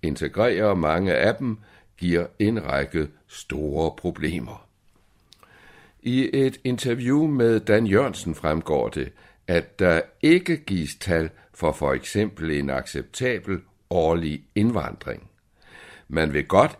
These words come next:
ændre F N's konventioner, fordi de, som det ofte siges, er skrevet i en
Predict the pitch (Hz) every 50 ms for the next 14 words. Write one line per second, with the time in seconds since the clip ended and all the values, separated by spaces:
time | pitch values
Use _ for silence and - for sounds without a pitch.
0 | - 92 101 135 151 151 - 95 76 69 - - - 101 104 104 - 101 101 110
1 | 120 - - - - 87 76 73 67 69 67 - - 113 127 127 87 101 101 85
2 | 76 71 - - _ _ _ _ - - 73 71 - 95 101 107 104 107 - _
3 | _ _ _ _ - - 67 62 - - - - _ - - - 64 60 - 69
4 | 62 57 64 - - 76 - - - 107 123 135 135 120 - - _ _ _ -
5 | - - _ - - 104 117 - - - 73 71 76 73 76 80 78 - - -
6 | 101 87 85 80 -